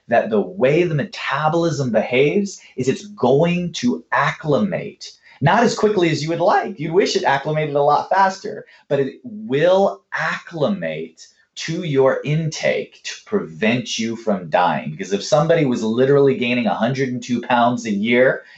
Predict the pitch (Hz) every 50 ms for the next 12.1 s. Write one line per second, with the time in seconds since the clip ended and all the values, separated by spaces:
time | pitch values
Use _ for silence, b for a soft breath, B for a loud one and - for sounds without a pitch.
0 | 147 B 104 117 127 135 139 127 - 101 110 120 120 113 - 110 110 107 110 -
1 | - - - - - 76 71 - - - 104 113 147 214 208 - - - - -
2 | - - - - - _ - 98 117 196 240 233 - _ _ _ _ _ _ b
3 | b b b b b b b b b b _ _ _ _ _ _ _ _ _ _
4 | _ - - - 113 107 104 - 117 120 113 107 101 117 135 - - - 196 180
5 | 139 127 120 120 120 117 113 107 - - - - 95 90 90 - - - - -
6 | - 113 120 127 120 123 113 113 107 98 110 104 95 - - - - 101 101 107
7 | 113 110 - 110 104 - - 107 - - - - 120 123 123 127 127 - - 120
8 | 107 78 - 65 76 - - - 120 101 - - 151 - - 147 156 135 104 85
9 | 82 - - - b b b b b b b b b b b b b _ - -
10 | - - 101 117 117 123 135 131 131 127 131 131 127 117 117 117 113 107 104 -
11 | 110 110 120 156 170 135 104 - 113 104 - 110 117 143 190 220 202 - 104 -
12 | _